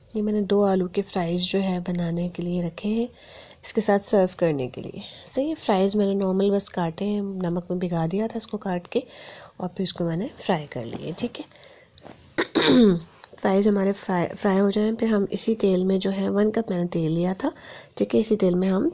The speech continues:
छोले बना लेंगे, सही है। ये देखिए, वन कप हमारे पास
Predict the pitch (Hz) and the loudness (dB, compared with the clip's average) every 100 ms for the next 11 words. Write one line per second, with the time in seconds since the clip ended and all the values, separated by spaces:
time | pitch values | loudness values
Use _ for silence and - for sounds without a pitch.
0 | - 220 180 151 151 165 - - 196 208 | -2 0 0 0 -4 -6 -8 -10 -10 -12
1 | - - - 269 349 - - - - _ | -10 -4 -2 -2 -2 -8 -20 -20 -20 _
2 | - - _ _ _ _ _ _ _ _ | -20 -20 _ _ _ _ _ _ _ _
3 | _ _ - 180 160 127 185 180 175 190 | _ _ -8 -8 -8 -8 -8 -4 -4 -4
4 | 190 185 180 175 175 | -4 -2 -2 -2 -2